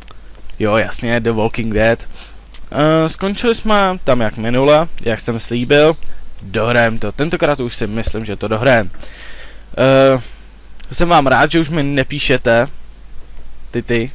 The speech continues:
komentáře pod ty videa, co mě čeká. Tím víc jsem napjatý, co sem tam všechno stane. A chci vám ještě jednou za to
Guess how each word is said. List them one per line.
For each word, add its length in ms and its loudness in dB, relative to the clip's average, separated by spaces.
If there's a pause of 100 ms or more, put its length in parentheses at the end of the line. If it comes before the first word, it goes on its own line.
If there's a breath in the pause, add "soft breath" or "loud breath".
komentáře 680 0 (140)
pod 100 -6
ty 100 -4
videa, 240 0
co 140 -8
mě 240 -2
čeká. 420 0 (440 loud breath)
Tím 120 0
víc 140 0
jsem 140 2
napjatý, 440 2
co 140 -2
sem 180 0
tam 180 2
všechno 320 -4
stane. 400 2 (680 soft breath)
A 280 0
chci 260 -6
vám 180 4
ještě 220 -2
jednou 200 0
za 120 0
to 100 -4